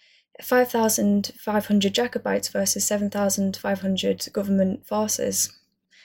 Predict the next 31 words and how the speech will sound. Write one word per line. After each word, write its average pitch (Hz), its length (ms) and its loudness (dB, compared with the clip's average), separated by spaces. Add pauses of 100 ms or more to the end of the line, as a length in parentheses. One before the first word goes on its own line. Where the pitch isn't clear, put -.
(160)
The 247 60 -4
battle 311 320 0
lasted 254 360 0
for - 140 -6
under 196 220 2
an 190 80 2
hour, 185 440 2
and 202 160 0
one 233 140 4
thousand 220 400 2
two 196 100 0
hundred 190 300 2
fifty 190 260 -2
Jacobites 185 580 -2
had - 160 -6
died, 240 420 4 (240)
and 185 440 -2
three 202 280 2
hundred 185 340 2
and 185 100 -4
seventy-six 180 880 0
were 180 80 -8
taken 180 440 -6
as 170 240 -8
prisoners, 185 640 0 (380)
whereas 226 240 2
the 226 80 -2
government 226 400 2
lost 202 200 0
fifty 294 300 -4
troops - 460 -6